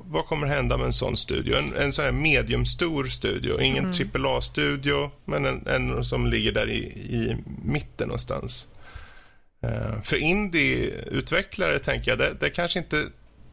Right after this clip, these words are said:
Speaker 1: ger riktigt samma konsekvens i och med att där kanske är väldigt få anställda,
Speaker 2: Mm.
Speaker 1: om ens en bara.
Speaker 2: Precis.
Speaker 1: Eh, och de trippel A-baserade,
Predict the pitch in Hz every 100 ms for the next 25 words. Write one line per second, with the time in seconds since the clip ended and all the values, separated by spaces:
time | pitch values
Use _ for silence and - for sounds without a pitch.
0 | - 147 135 139 160 - 170 - 139 113
1 | 113 - 113 120 - 143 - - 107 107
2 | 117 113 120 - 120 127 120 120 113 -
3 | - 113 104 107 107 - 107 104 110 113
4 | 110 107 101 101 - 131 156 120 98 69
5 | 71 65 - - - - - - - 202
6 | 196 208 120 110 104 - - 127 127 123
7 | - 127 - 120 131 123 117 127 - 196
8 | 180 143 101 117